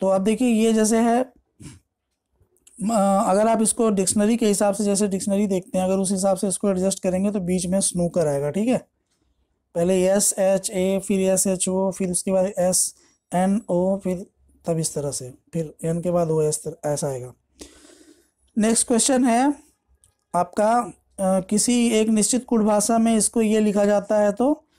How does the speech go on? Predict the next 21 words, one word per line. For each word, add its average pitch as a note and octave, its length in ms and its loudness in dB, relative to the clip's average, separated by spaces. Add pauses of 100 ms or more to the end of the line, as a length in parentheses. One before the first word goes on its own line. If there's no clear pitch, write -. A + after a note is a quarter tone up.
(260)
इसको F#3+ 300 -2
क्या, G3 400 2
इसको F#3+ 260 0
क्या F3+ 140 0
लिखा E3 240 0
जाएगा? D#3+ 280 0
अब F3+ 60 0
देखिए G3+ 280 0
ये A3+ 220 2
है A#3+ 80 0
सीएएन, A#3 840 0 (500)
तो G#3 180 0
एनएससी G#3+ 480 2
लिख G3 200 0
रहा D#3 120 0
है, D3+ 100 0
ठीक A3+ 180 0
है, F3 160 2
तो - 300 -8
एबीआर G#3+ 640 2
है B3+ 200 2